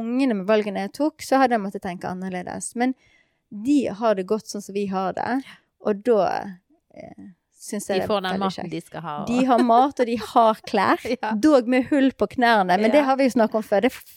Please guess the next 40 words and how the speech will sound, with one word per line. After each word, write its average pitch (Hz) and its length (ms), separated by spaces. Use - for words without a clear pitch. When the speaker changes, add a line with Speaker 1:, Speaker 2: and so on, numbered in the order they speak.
Speaker 1:
klarer 311 180
ikke 427 120
vi 254 140
å 294 40
unngå. 190 440
Speaker 2:
Nei. 190 300
Speaker 1:
Nei. 190 180
Speaker 2:
Åh, 254 500
men 262 100
det 294 140
er 262 60
så - 20
befriende, 247 640
og 214 80
jeg 254 100
synes 262 220
vi, 233 200
disse 233 360
samtaler 208 560
må 196 140
vi 208 60
ha 202 140
mer 196 360
ut - 140
av. 170 240
Folk - 300
som, 185 280
og 196 160
bare 202 160
lytte 214 380
til 196 140
de 190 100
folkene 190 420
som 180 160
tar 180 280
andre 180 260
liv, 180 300
valg 185 400
i 170 40
livene, 170 460